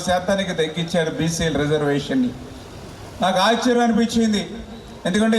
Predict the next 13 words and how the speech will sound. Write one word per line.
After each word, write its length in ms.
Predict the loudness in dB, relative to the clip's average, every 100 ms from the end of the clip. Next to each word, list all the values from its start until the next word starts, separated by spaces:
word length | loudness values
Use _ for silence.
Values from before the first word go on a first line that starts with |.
| 4
ఎంతోమంది 640 | 4 4 4 6 6 6 4 0 2 4
రాష్ట్ర 340 | 4 4 2 4
ముఖ్యమంత్రులు 680 | 2 4 4 4 4 4 4 2
చూసాం. 320 | 2 2 -2 -4 -12 -16 -18 -18 -18 -2
మరి 160 | 2 2 2
పర్టికులర్గా 560 | 2 2 4 4 4 4
ఆ 80 | 4
రోజు 160 | 4 4
ఎన్టీ 220 | 2 2 4
రామారావు 480 | 4 4 4 4 4 4
గారు, 200 | 2 0 -6 -14 -14 -16 -16 -2
మరి 180 | 2 2 2 2 2
ఏదైతే 320 | 2 2 2